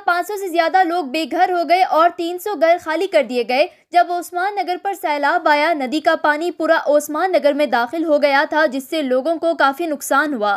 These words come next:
ट्यूसडे के दिन यानी कल देखा गया कि ओस्मान नगर की आवाम घुटने तक के गंदे पानी में उतरकर अपना घर का सामान शिफ्ट करके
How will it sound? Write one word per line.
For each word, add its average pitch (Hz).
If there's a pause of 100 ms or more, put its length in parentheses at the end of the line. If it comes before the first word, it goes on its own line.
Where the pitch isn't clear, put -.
(420)
ट्यूसडे 330
के 349
दिन 370
यानी 339
कल 349
देखा 311
गया 302
कि 349
ओस्मान 311
नगर 302
की 320
आवाम 285 (300)
घुटने 370 (100)
तक 370
के 381
गंदे 320 (100)
पानी 320
में 339
उतरकर 302
अपना 277
घर 294
का 320
सामान 302
शिफ्ट 359
करके 277